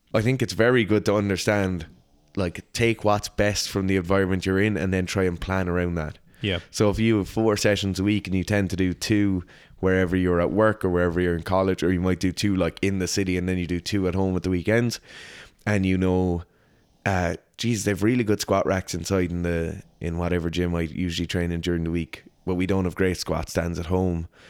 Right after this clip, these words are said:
Speaker 1: Uh, yet I have a good barbell at home and the bumpers are nice and people don't walk in front of me.
Speaker 2: Mm-hmm.
Speaker 1: Like, then you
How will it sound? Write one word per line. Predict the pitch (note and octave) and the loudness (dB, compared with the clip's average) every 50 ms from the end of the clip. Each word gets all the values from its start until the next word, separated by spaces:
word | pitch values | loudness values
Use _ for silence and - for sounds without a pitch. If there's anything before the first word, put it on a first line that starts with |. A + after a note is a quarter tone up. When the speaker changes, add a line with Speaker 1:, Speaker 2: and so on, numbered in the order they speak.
| - - - - | -20 -16 -8 -4
Speaker 1:
Uh, | - E2+ E2 D#2+ D#2+ - | -2 -2 0 0 -2 -2
yet | - E2+ F#2+ F#2 F2 | -2 0 0 2 2
I | F2 | 0
have | E2 E2 | 0 -2
a | E2 | 0
good | F#2 F#2+ E2+ C#2+ | 0 0 0 0
barbell | - F2+ F#2 F#2+ F#2+ E2+ F#2 F#2 F2+ | 0 2 2 4 4 2 2 2 2
at | F2 F2 | 2 2
home | F#2 F#2 F2+ F2+ F2+ F2+ F2 - - | 2 2 2 2 0 0 -2 -4 -4
and | F2 F2+ | -4 -4
the | E2+ | -2
bumpers | D#2 F#2+ F#2+ F#2 F#2 F#2+ F#2+ E2+ | -2 -2 -2 0 0 -2 0 0
are | F#2 F2+ | 0 0
nice | F2+ F2+ F2+ F2 E2+ D#2 - | 0 0 0 0 -2 -2 -4
and | - - F2 E2+ D#2 - - | -4 -4 -4 -4 -6 -6 -4
people | - G2+ F#2+ - F2 | -2 -2 -2 0 0
don't | G2 F2+ F2 | 0 0 0
walk | F#2 F#2 F2+ E2 - | 0 0 0 -2 -4
in | F2 E2 | -6 -2
front | F#2+ G2+ G2 F#2 - | 0 -2 0 0 0
of | F#2 | -2
me. | F2+ E2+ D#2+ - _ - - | -2 -2 -2 -6 _ -10 -8
Speaker 2:
Mm-hmm. | G#2 G#2 A2+ G2+ F2+ | -8 -6 -6 -2 2
Speaker 1:
Like, | F#2+ G2+ - - - - - - - _ _ _ - | 2 2 2 0 -8 -20 -20 -20 -20 _ _ _ 2
then | G#2 A2 A2 G#2+ | 2 4 4 4
you | F#2+ | 2